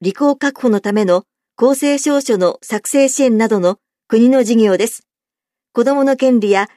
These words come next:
最善の利益を守るために重要であり、他都市の取り組みを参考に実施を前向きに検討します。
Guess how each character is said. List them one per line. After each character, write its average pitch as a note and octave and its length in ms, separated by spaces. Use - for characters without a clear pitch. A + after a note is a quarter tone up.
最 B3 260
善 C4+ 260
の C4 100
利 C#4+ 140
益 A#3+ 240
を G#3 60
守 A#3 280
る B3 60
た A3 120
め A3 120
に G#3 180
重 G#3+ 220
要 A#3 200
で G#3+ 140
あ G3+ 100
り、 F#3 180
他 C#4 140
都 D4+ 160
市 A#3+ 160
の G3+ 140
取 A#3 160
り B3+ 40
組 B3 220
み A#3+ 60
を A#3 60
参 A3+ 220
考 A3 240
に G3+ 200
実 G#3 300
施 - 20
を B3+ 80
前 A3 220
向 B3+ 120
き B3+ 120
に C4 100
検 G#3 320
討 F#3+ 140
し F#3+ 100
ま G3 120
す。 - 160